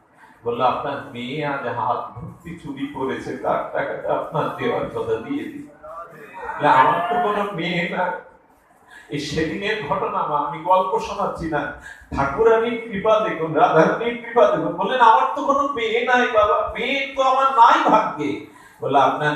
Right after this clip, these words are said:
মেয়ে পরিচয় দিল।" বললো, "তাহলে পাড়া প্রতিবেশী কেউ হয়তো পড়ে গেছে, তুমি আজকে ধারটা বাকি রাখো,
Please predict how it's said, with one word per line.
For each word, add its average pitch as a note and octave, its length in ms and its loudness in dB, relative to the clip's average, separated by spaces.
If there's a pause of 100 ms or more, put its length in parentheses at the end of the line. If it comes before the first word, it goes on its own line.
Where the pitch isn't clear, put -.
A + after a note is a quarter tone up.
(100)
মেয়ে C#3 300 -6
পরিচয় C#3+ 520 -2
দিল।" - 260 -6
বললো, - 260 -6
"তাহলে - 280 -2 (100)
পাড়া D3+ 260 2
প্রতিবেশী G3+ 640 -6 (100)
কেউ F#3+ 200 -6
হয়তো F3 400 -6
পড়ে - 240 -8
গেছে, - 340 -14 (920)
তুমি C#3+ 220 -6
আজকে - 540 -2 (100)
ধারটা B2+ 360 0
বাকি B2+ 420 0
রাখো, E3+ 480 -4